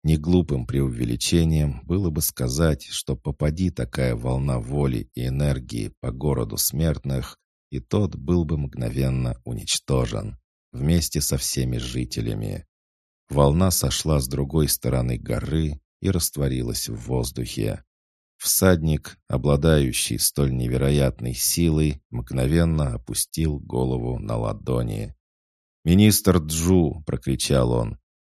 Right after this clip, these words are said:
и его голос весенним громом разлетелся по окрестностям. «Министр Джу! Министр Джу! Мин-» «Кто?» Всадник вздрогнул.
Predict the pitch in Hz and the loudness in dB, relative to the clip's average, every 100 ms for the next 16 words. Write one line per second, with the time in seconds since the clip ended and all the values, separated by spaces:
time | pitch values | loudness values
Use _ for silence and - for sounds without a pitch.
0 | _ 73 73 67 64 67 87 82 76 - | _ -2 0 0 0 2 2 4 2 0
1 | - 73 - 82 78 65 58 62 76 82 | -2 -2 0 2 2 0 -4 -2 2 4
2 | 76 73 64 64 57 60 55 69 67 - | 4 0 0 -4 -2 -6 -2 0 0 0
3 | 62 - 62 62 - 64 60 - 62 - | -4 -4 -6 -6 -4 -2 -2 -2 -4 -4
4 | - 58 53 - _ _ _ _ _ - | -2 -4 -4 -10 _ _ _ _ _ 4
5 | 95 113 107 101 87 80 78 87 65 65 | 8 8 8 4 2 0 2 4 2 -2
6 | _ _ - 98 123 120 - 110 90 87 | _ _ 2 6 6 6 4 2 2 0
7 | 104 98 76 67 - _ _ - 101 110 | 4 6 4 0 -10 _ _ 2 6 8
8 | 110 - _ - - 87 85 73 60 50 | 6 0 _ -16 -2 6 8 8 6 0
9 | - _ _ _ - - 71 67 65 65 | -6 _ _ _ -2 0 2 2 0 -4
10 | - - 67 65 62 64 57 52 - | -4 -4 0 0 0 -2 -6 -6 -10